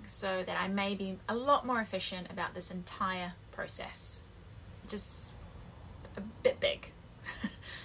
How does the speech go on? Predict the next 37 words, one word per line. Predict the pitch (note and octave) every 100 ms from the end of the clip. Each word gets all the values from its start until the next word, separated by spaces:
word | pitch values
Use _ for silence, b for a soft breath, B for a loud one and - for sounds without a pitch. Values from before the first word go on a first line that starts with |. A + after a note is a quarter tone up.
| B B B - - - -
There | B3+
were | A#3
some | C4
fantastic | B3 C4 C4 C#4+ - A#3
nuggets | G#3+ G#3+ A3+ -
to | A#3+
glean | A#3 A3+
from | A#3+ A3
in | G#3+
this | A3
module, | A3+ G#3+ G#3 A#3 A#3+ -
and | G3 G3+
I'm | G3+
developing | G#3 G#3 G#3 G#3+ G#3
three | G3+ G3+ G3
or |
four | F#3+ - F#3+ F#3+
different | G3+ G3 -
avatars | F3 G#3 G#3+ G#3+ G#3+
for | G3
me | F#3 F#3
to |
be | F3+
aware | D#3+ E3 F#3 A3
of, | A3+ A3 A3 - -
focus | F#3 G#3 -
on, | A3+ A#3
and | G3
start | - F3+
building | F3+ F3 F3
content | - F3 A3 A3
for. | - C#4 D4 - - B B B B B B B - - G#3+
Now, | G3
one | A#3+
thing | C4 C4+
I | A#3+
have | G#3+ G3 E3 E3+